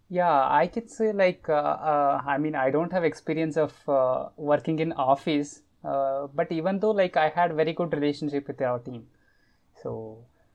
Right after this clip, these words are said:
yeah, even though, like, if you go to office, they're all from different locations. So again, we need to connect virtually. Uh,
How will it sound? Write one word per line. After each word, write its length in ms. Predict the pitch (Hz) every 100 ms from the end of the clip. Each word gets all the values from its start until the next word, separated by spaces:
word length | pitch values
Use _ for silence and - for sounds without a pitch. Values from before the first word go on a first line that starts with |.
| _ _
yeah, 160 | 160 139
even 320 | 127 139 165
though, 100 | -
like, 260 | 180 170 160
if 160 | 147
you 60 | 156
go 160 | 143
to 80 | 147
office, 440 | 170 156 156 190 -
they're 220 | 156 151
all 160 | 156
from 240 | 156 165 151
different 380 | 143 139 147 143
locations. 580 | 123 135 135 143 143
So 380 | - 139 127 127
again, 380 | 120 127 151 156
we 100 | 147
need 160 | 147 143
to 80 |
connect 320 | 147 139 135 131
virtually. 560 | 123 120 143 131 156 - _ _ _ _ _ _
Uh, 480 | 143 139 139 143